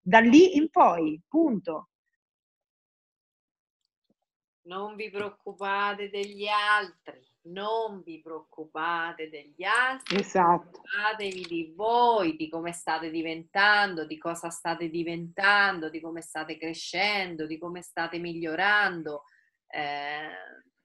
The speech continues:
Speaker 2: di come stanno crescendo le competenze, la voglia,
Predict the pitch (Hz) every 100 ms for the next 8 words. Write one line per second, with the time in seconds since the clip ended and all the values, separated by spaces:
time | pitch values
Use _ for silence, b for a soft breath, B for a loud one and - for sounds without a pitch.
0 | _ 185 190 190 196 190 190 190 190 190
1 | 190 196 190 190 185 180 190 196 185 -
2 | 160 160 170 202 190 170 165 156